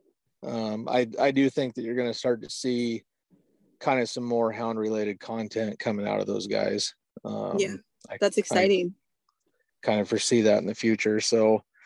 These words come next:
Speaker 1: I think that's one that's gonna definitely be worth tuning into when, when they do have something to say on the topic. And, um, you know, actually that,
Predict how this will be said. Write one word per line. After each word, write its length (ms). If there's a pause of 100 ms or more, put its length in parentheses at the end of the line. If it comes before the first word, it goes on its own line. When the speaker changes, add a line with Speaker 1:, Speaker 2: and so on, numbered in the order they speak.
(560)
Speaker 1:
I 100
think 160
that's 240
one 160
that's 180
gonna 200
definitely 380 (100)
be 40
worth 320
tuning 360
into 440
when, 380 (640)
when 180
they 100
do 200
have 200
something 340
to 80
say 220
on 140
the 60
topic. 520
And, 300 (400)
um, 520 (840)
you 120
know, 100
actually 420
that, 260